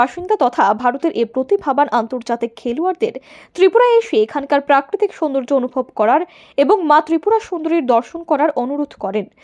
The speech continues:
বৈঠকে উনি ওনার মুখ্যমন্ত্রিত্ব থাকাকালীন সময়ে ত্রিপুরার খেলোয়াড়দের বিভিন্ন সুযোগ সুবিধা প্রদান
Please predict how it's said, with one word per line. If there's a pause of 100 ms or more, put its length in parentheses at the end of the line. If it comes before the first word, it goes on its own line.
(300)
বৈঠকে (100)
উনি
ওনার
মুখ্যমন্ত্রিত্ব (420)
থাকাকালীন (120)
সময়ে
ত্রিপুরার
খেলোয়াড়দের
বিভিন্ন (120)
সুযোগ
সুবিধা
প্রদান